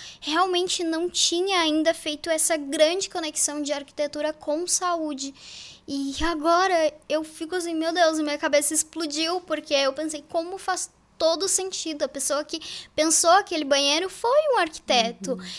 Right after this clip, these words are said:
Speaker 1: Então, agora eu tô aprendendo bastante sobre as coisas, assim, e tô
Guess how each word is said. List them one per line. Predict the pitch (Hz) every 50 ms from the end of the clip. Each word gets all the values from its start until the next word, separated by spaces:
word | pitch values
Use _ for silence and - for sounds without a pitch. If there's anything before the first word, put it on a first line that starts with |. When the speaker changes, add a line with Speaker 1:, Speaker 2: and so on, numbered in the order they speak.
| - - -
Speaker 1:
Então, | 269 302 311 311 302 311 - 285 262 269 277 294 311 311 311 302 302 302 285 - - -
agora | - 277 269 269 262 277
eu | 277
tô | 302
aprendendo | 285 - 294 294 285 277 269 269 269
bastante | 285 294 - - 285 277 320 359 349 - -
sobre | - - 294 269 269 262
as | 269 269 -
coisas, | - 262 247 247 247 262 262 -
assim, | - - - 247 262 277
e | 277
tô | 269 277 262 262